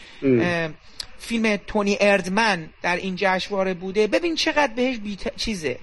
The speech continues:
Speaker 2: یعنی
Speaker 1: نه،
Speaker 2: نمیاد
Speaker 1: یه
Speaker 2: پروموت
Speaker 1: خیلی
Speaker 2: کنه.
Speaker 1: بی‌توجه نبوده.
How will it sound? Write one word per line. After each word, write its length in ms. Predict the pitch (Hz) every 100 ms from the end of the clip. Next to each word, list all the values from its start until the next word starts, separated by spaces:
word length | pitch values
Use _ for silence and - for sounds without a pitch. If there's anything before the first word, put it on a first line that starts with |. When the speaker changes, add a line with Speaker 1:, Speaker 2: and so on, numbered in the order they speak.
| 190
Speaker 2:
یعنی 320 | 190 214 208 - 233
Speaker 1:
نه، 300 | 240 254 254
Speaker 2:
نمیاد 320 | 320 294 220
Speaker 1:
یه 140 | 240
Speaker 2:
پروموت 160 | 240 240
Speaker 1:
خیلی 120 | 233
Speaker 2:
کنه. 120 | 247
Speaker 1:
بی‌توجه 640 | 240 226 214 190 190 - 233
نبوده. 680 | 226 233 196 151 139 131